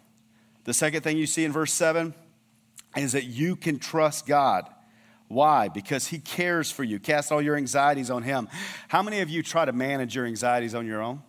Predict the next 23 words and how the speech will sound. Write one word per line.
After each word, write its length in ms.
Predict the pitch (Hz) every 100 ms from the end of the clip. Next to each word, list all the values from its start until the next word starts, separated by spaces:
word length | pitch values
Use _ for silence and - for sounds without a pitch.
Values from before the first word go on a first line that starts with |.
| _ _ _ _ _ _ _ _ _ _ _ _
Anybody 300 | 135 156 156
besides 600 | 123 127 - 165 151 131
me 140 | 147 131
try 260 | - 117
that? 280 | 98 85 - _ _ _ - _
That 160 | 151 151
whole 220 | 160 156
worry 440 | 127 151 156 160
stuff, 600 | 156 - 175 160 160 151 - - -
and 140 | 120
you, 200 | 139 135
man, 240 | 120 147 156
it, 100 | 151
you 140 | 120 156
totally 400 | - 180 170 131
solve 280 | - 139 127
all 160 | 143
the 80 | 131
problems 420 | - 143 160 113
with 120 | 110
all 140 | 117 123
that 140 | 117
worrying. 580 | 110 131 135 107 107 117